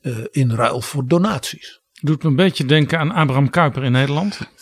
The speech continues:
Speaker 1: De lintjesaffaire in ongeveer ook diezelfde periode. Maar het ging hier om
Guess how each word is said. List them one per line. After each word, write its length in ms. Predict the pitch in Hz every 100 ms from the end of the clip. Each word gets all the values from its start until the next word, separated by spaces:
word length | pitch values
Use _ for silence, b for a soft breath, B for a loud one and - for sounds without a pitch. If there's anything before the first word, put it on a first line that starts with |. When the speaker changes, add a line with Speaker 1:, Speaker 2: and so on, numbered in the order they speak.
| -
Speaker 1:
De 260 | 123 143 151
lintjesaffaire 1040 | 156 254 - - - 156 - 202 175 208
in 200 | - 180
ongeveer 540 | - - 165 156 269 -
ook 180 | 185 147
diezelfde 1040 | 165 151 - - - - - 151 208 175
periode. 580 | 147 156 143 175 - - 160
Maar 200 | 151 170
het 160 | 165
ging 240 | - 180 156
hier 340 | 175 247 196
om 480 | - 185 180 180 240